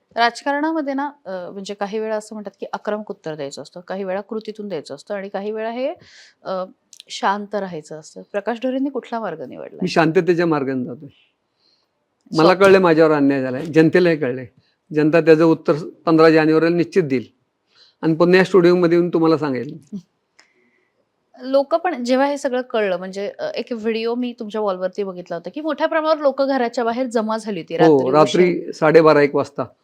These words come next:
Speaker 1: न बोलवता
Speaker 2: न
Speaker 1: सगळं?
Speaker 2: बोलवता लोक आली होती. त्यांना कळलं की माझी उमेदवारी गेली,
Speaker 1: हम्म.
Speaker 2: आता करायचं काय? तर माझ्या का-, सर्व सहकार्यांनी सांगितलं की आपल्याला निवडणूक लढवायची.
Speaker 1: नाही तर तुमच्या डोक्यात होतं का? थांबायचं पण विचार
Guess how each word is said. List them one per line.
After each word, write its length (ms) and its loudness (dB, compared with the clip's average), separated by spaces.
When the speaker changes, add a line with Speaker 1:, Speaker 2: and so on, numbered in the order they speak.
Speaker 1:
न 220 -2
बोलवता 480 2
Speaker 2:
न 60 4
Speaker 1:
सगळं? 120 8
Speaker 2:
बोलवता 340 8
लोक 200 0
आली 160 -6
होती. 180 -8
त्यांना 260 0
कळलं 280 0
की 80 -2
माझी 240 0
उमेदवारी 420 -2
गेली, 260 -6
Speaker 1:
हम्म. 240 -10
Speaker 2:
आता 140 0
करायचं 420 2
काय? 180 -6
तर 240 -10
माझ्या 280 2
का-, 300 0
सर्व 280 2
सहकार्यांनी 360 2
सांगितलं 240 -2
की 60 0
आपल्याला 220 0
निवडणूक 360 0
लढवायची. 480 -8
Speaker 1:
नाही 120 -2
तर 120 -4
तुमच्या 240 -2
डोक्यात 280 0
होतं 240 -4
का? 140 -8
थांबायचं 560 -4
पण 180 -14
विचार 260 -12